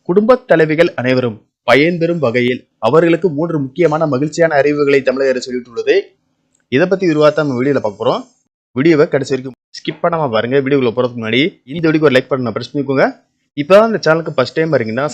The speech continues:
சப்ஸ்கிரைப் பட்டனை பிரஸ் பண்ணிக்கோங்க. கூடவே பெல் ஐகான் பட்டனை பிரஸ் பண்ணிக்கோங்க. வாங்க வீடியோக்குள்ள போகலாம். குடும்பத்திற்காக வாழ்நாள் முழுவதும் ஓயாமல் உழைத்துக் கொண்டிருக்கும் ஏழை பெண்களின் உழைப்புக்கு அங்கீகாரம் கொடுப்பதற்காகவும் வறுமையை ஒழிப்பதற்காகவும்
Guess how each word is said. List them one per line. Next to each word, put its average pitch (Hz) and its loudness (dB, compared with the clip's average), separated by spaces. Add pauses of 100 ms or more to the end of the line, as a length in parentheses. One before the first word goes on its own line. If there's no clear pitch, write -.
சப்ஸ்கிரைப் 160 -2
பட்டனை 135 -8
பிரஸ் 123 -10
பண்ணிக்கோங்க. 151 -6
கூடவே 214 2
பெல் 165 -4
ஐகான் 143 2
பட்டனை 143 -10 (360)
பிரஸ் 139 -6
பண்ணிக்கோங்க. 123 0
வாங்க 156 2
வீடியோக்குள்ள 143 -2
போகலாம். 135 0
குடும்பத்திற்காக 208 4
வாழ்நாள் 156 2
முழுவதும் 131 0
ஓயாமல் 160 2
உழைத்துக் 139 -4
கொண்டிருக்கும் 127 -8
ஏழை 131 2
பெண்களின் 135 -6
உழைப்புக்கு 127 -4
அங்கீகாரம் 139 0
கொடுப்பதற்காகவும் 123 -6 (280)
வறுமையை 170 0
ஒழிப்பதற்காகவும் 135 0